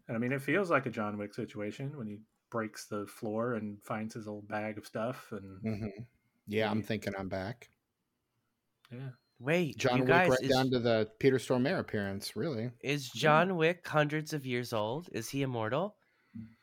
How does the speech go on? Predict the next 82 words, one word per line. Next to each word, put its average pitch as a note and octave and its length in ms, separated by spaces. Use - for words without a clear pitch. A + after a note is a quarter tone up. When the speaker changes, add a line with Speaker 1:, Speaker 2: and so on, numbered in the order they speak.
Speaker 2:
I B2+ 80
mean, D3 220
he's C#3 160
played E3+ 220
by D3+ 100
Speaker 3:
I've D3 80
Speaker 2:
Keanu D3 260
Reeves. A#2+ 380
You C3+ 100
do A#2+ 140
the F#2 100
math. F#2 160
Speaker 3:
No, D#3 60
I've D#3+ 120
Speaker 1:
That F3+ 40
Speaker 3:
never F3+ 200
Speaker 1:
would F#3+ 60
Speaker 3:
seen F3+ 280
any D#3+ 220
John C#3+ 340
Wick. D#3 220
Is G#2 120
that B2 200
part C#3 180
of C3 60
the C3+ 80
story? C3+ 280
Is C3 80
that, B2+ 140
like, A#2+ 160
a A#2+ 60
weird, A#2 360
like, A2+ 200
sci-fi A2+ 440
thing A#2 320
Speaker 1:
It G3+ 140
Speaker 3:
they G3+ 80
Speaker 1:
unfortunately D#3+ 680
isn't. B2 300
I B2 80
kinda F#3+ 300
wish D3+ 180
it C3+ 80
was. A#2+ 240
Speaker 3:
Ah, C#3+ 300
Speaker 1:
If, C3+ 160
like, C3 160
if A2 60
Speaker 3:
fuck. G2+ 100
Speaker 1:
John F#3 200
Speaker 3:
I C#3 40
was D3 60
Speaker 1:
Wick - 80
Speaker 3:
like, C#3 100
Speaker 1:
had D#3+ 80
Speaker 3:
"I'll G3+ 100
watch C3+ 280
Speaker 1:
some, A#2+ 80
Speaker 3:
those B2+ 180
movies C3 480
now." F#2+ 380
Speaker 1:
just A2+ 180
Speaker 3:
Like, A2 80
Speaker 1:
a - 20
Speaker 3:
I B2+ 60
Speaker 1:
tiny B2+ 120
Speaker 3:
actually E3 180
Speaker 1:
little F3 160
Speaker 3:
want F3+ 140
Speaker 1:
bit D#3+ 40
Speaker 3:
to - 40
Speaker 1:
of D3+ 40
Speaker 3:
see - 120
them. D3 80
Speaker 1:
supernatural C#3+ 720
in D3 80
the C3+ 100
lore, B2 360
that'd A2 160
be G#2+ 100
really G2+ 260
cool. G2+ 480